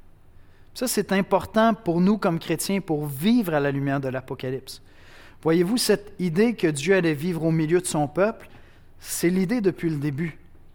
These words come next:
C'était ça dans le Jardin d'Éden. Adam et Ève pêchent, la communion est brisée. Qu'est-ce qui est annoncé à Israël, au peuple d'Israël ? « Je vais vivre au milieu de ce peuple, je vais être là au milieu d'eux. »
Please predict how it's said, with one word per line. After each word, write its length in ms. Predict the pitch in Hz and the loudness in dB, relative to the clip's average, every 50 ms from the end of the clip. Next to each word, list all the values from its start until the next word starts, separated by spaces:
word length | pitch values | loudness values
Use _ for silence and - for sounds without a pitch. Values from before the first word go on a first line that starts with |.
| - - | -20 -20
C'était 220 | - - - 156 | -6 -2 -2 0
ça 220 | - - 202 202 | 2 2 2 2
dans 100 | 190 185 | 4 2
le 60 | 165 151 | 2 0
Jardin 320 | 143 147 135 135 147 147 | -2 -2 -2 -2 -2 -2
d'Éden. 400 | 143 143 139 139 139 151 180 214 - - - - - - - - - - - - - - - | 0 -2 -2 -2 -2 -4 -4 -6 -10 -14 -20 -20 -20 -20 -20 -20 -20 -20 -20 -20 -20 -14 -10
Adam 220 | 127 135 147 151 | -6 -2 0 0
et 100 | 151 151 | 2 2
Ève 240 | 151 151 147 - - | 2 2 0 -2 -4
pêchent, 420 | - - 143 151 165 165 - - | -2 -2 0 0 0 -4 -6 -8
la 80 | - 135 | -10 -8
communion 380 | - - 139 139 143 147 151 147 | -6 -4 -2 -2 -2 -2 -2 -2
est 60 | 143 | -4
brisée. 520 | 139 139 131 131 131 123 - 147 160 202 - - - - - - - | -4 -6 -6 -6 -8 -8 -8 -8 -8 -10 -12 -16 -20 -20 -20 -6 0
Qu'est-ce 220 | - 247 - - | 0 0 0 0
qui 80 | - 208 | 0 -2
est 80 | - | 0
annoncé 480 | 190 170 175 170 160 147 - - 185 175 | 2 2 2 2 0 0 0 2 2 2
à 40 | 165 | 2
Israël, 440 | 156 - - - 156 156 160 160 | 0 -2 -4 0 0 2 2 2
au 60 | 151 131 | 2 0
peuple 180 | - 151 143 | -2 -4 -4
d'Israël ? « 540 | 139 135 131 - - 143 143 147 151 143 131 - - - - - - - - - - - - | -4 -6 -8 -6 -2 0 0 0 0 -2 -4 -10 -14 -20 -20 -20 -20 -20 -20 -20 -20 -18 -12
Je 140 | - 131 143 | -10 -6 -2
vais 120 | 151 156 | -2 -2
vivre 540 | 143 135 131 160 190 220 233 240 208 165 156 | -2 -2 -2 0 2 2 4 2 2 0 0
au 60 | 170 | 0
milieu 380 | 160 160 160 151 151 165 175 165 | 2 2 0 0 2 2 2 2
de 100 | 156 151 | 2 0
ce 140 | - - 165 | -2 -2 -4
peuple, 320 | 156 - 185 180 160 147 | -2 -2 -2 -2 -2 -4
je 80 | 139 135 | -4 -2
vais 100 | 160 160 | -2 -2
être 140 | - - | -2 0
là 100 | 185 185 | 0 0
au 40 | 185 | 2
milieu 380 | 175 165 160 151 147 151 147 147 | 2 0 0 -2 -2 -2 -2 -2
d'eux. » 220 | 139 151 160 160 | -2 -4 -6 -8